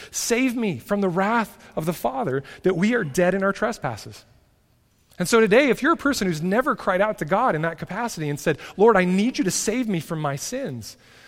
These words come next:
you can do it right where you sit. You can say it right now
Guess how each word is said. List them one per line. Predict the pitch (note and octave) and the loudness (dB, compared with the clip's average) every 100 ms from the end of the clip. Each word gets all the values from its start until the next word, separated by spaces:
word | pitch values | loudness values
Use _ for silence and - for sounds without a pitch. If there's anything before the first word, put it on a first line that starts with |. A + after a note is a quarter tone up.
| - | -14
you | - | -8
can | F#3+ D3+ | -6 -2
do | A#3+ | 0
it | G3 | 0
right | E3 G#3+ | 0 -4
where | A3 | -4
you | F3+ C#3+ | -4 -6
sit. | - C#4+ C4+ - _ _ _ _ _ _ _ - | -8 -8 -8 -10 _ _ _ _ _ _ _ -4
You | |
can | E3 F3+ | -2 0
say | - A#3 | 2 4
it | |
right | F3 F3 A#3 B3 | 4 6 6 4
now | G3 G#3+ B3+ G#3 C3+ C3 | 0 0 0 0 0 -6